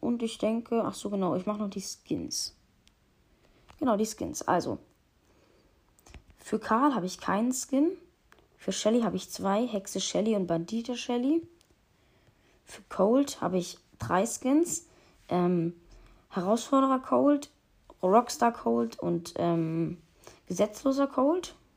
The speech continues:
Für Frank habe ich nur einen Skin, D J Frank. Für Edgar keinen, gibt's ja auch noch keinen. Aber bald im Update,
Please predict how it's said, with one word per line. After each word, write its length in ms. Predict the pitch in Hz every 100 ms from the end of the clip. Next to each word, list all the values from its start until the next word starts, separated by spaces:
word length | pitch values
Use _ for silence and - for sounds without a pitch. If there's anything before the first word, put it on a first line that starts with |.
| _ _ _ _ _ _ _ _ _ _ _ _
Für 140 | -
Frank 360 | 185 - 214 233
habe 100 | 190
ich 120 | 185
nur 120 | 190
einen 240 | 165 190 254
Skin, 300 | - 254 247
D 80 | 196
J 260 | - 254
Frank. 360 | 254 262 302 339 - _ _ -
Für 160 | -
Edgar 300 | 156 185 175
keinen, 600 | 165 175 170 196 262 302 -
gibt's 220 | 180 -
ja 80 | 180
auch 40 |
noch 200 | 226 233
keinen. 360 | 247 254 285 285 _ _ _ -
Aber 220 | - -
bald 300 | 175 214 -
im 220 | - -
Update, 380 | - - 269